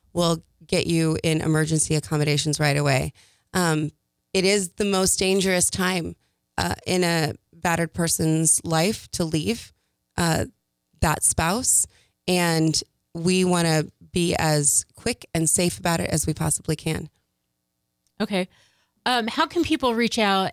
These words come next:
Speaker 2: and help options? Uh, are there opportunities to donate, volunteer, et cetera?
Speaker 1: Yeah, as a business owner, a person may have received a letter from our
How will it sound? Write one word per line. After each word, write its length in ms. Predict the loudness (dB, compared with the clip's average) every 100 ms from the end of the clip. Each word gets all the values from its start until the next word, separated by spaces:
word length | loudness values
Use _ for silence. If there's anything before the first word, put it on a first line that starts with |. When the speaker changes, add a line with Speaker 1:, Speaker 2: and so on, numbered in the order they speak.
| -4
Speaker 2:
and 460 | -2 0 0 -2 -6
help 460 | -8 -2 0 -2 -4
options? 680 | -2 0 -2 -10 -12 -14 -20 -10
Uh, 460 | -4 -2 -2 -4 -8 -6
are 280 | -2 0 2
there 560 | 2 2 2 0 -4 -4
opportunities 760 | -4 -4 -12 -4 0 0 -2
to 120 | -4
donate, 520 | -2 0 2 2 0 0
volunteer, 640 | 0 0 0 0 0 0
et 100 | -2
cetera? 320 | -4 -4 -4 -8 _ -18 -16 -6
Speaker 1:
Yeah, 180 | -2 0 0
as 140 | 0
a 80 | 0
business 420 | 0 0 2 2
owner, 280 | 2 2 2
a 100 | 0
person 460 | 0 0 2 2 2
may 160 | 2
have 240 | 2 0 0
received 580 | 0 0 2 0 0 -2
a 320 | 2 2 0
letter 520 | 0 0 2 2 2 -2 -10 _ -8
from 360 | 0 2 2 0
our 540 | 0 2 2 2 2